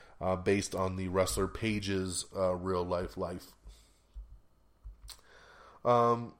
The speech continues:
Charlize Theron is set to star in and produce a new C I A thriller called Need to Know. Uh,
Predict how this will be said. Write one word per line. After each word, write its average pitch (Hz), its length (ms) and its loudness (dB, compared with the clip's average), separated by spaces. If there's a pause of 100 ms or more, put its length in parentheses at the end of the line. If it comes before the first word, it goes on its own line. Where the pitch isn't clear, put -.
Charlize 151 540 4
Theron 160 480 8
is 139 160 4
set 131 180 4
to 120 80 0
star 135 480 10
in 131 200 2
and 147 320 2
produce 117 580 2 (340)
a 107 80 0
new 120 200 2
C 139 280 4
I 117 120 10
A 135 240 6
thriller 104 480 2
called 101 340 2
Need 117 360 -6
to 107 120 -4
Know. 92 540 -2 (4000)
Uh, 98 680 2